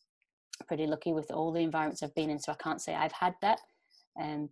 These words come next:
but certainly it is something that we need to, we need to have more females coaching and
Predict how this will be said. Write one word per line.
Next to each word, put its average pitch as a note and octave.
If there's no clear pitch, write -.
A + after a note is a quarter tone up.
but C#3+
certainly D#3
it D#3+
is D3+
something D#3
that D#3
we E3+
need D#3+
to, D#3
we E3
need F3
to D3+
have D#3
more D3+
females D3+
coaching D3+
and D3+